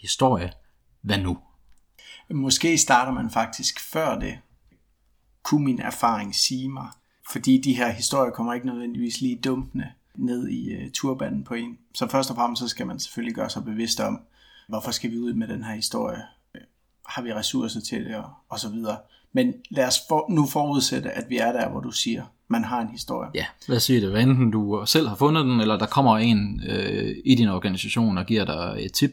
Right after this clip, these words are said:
Speaker 1: Her er et eller andet at følge, følge op på. Når du er i den situation på dit job, hvordan griber du det så an?
Speaker 2: Først og fremmest så forholder jeg mig til, er det her faktisk en historie, som har interesse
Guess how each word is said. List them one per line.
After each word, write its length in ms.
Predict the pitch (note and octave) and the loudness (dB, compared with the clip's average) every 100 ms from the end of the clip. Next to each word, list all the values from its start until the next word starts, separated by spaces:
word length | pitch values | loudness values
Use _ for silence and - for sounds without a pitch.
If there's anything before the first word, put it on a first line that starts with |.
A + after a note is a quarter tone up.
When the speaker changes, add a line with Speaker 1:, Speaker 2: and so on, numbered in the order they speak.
| - | 2
Speaker 1:
Her 80 | C3 | 4
er 280 | B2 A#2 A2+ - | 6 6 2 0
et 160 | D3 A#2+ | 0 2
eller 160 | G2 | 2
andet 180 | F#2+ G#2+ | 4 2
at 60 | F2+ | -2
følge, 420 | - F#2+ F2+ E2+ - - | -4 -2 0 -2 -6 -12
følge 260 | - G#2+ F#2 | -6 -2 0
op 120 | F2+ | -2
på. 160 | - F2 - - - - _ _ | -2 -4 -6 -18 -18 -20 _ _
Når 440 | - A#2+ C3 B2 F#2+ | 2 6 8 8 6
du 400 | A2+ A2 A2 - | 4 2 0 0
er 140 | G#2+ | 2
i 40 | F#2+ | 4
den 140 | G2+ | 2
situation 480 | - F#2+ E2+ G2+ F2+ E2+ _ | 0 -2 -2 0 -2 -4 _
på 80 | F#2+ | -6
dit 200 | F#2 F2+ | -4 -4
job, 140 | F2+ - _ _ _ | -6 -8 _ _ _
hvordan 220 | G2+ G#2 | -2 0
griber 200 | G#2+ F2+ | -2 -4
du 80 | E2 | -4
det 100 | - | -6
så 80 | E2 | -4
an? 200 | E2 - _ _ - | -6 -8 _ _ -2
Speaker 2:
Først 220 | D3 - | 0 -2
og 60 | |
fremmest 280 | - B2+ B2 | 2 2 2
så 80 | C3 | -4
forholder 360 | - A2+ C#3 B2+ | -6 0 2 2
jeg 80 | A2+ | -2
mig 100 | A2+ | -4
til, 180 | B2+ B2 | -6 -4
er 100 | C3 | -2
det 140 | A#2+ A#2 | -2 -2
her 140 | A#2 | -4
faktisk 440 | A#2 A2 - A2+ - | -2 -4 -4 -8 -8
en 120 | B2+ | -8
historie, 520 | A#2 - B2 A#2+ A2 | -4 -2 0 -2 -2
som 220 | - G#2 | -4 -6
har 140 | A#2 G#2 | -6 -6
interesse 580 | A#2 A#2 G#2+ A2 - | -6 -6 -2 -2 -2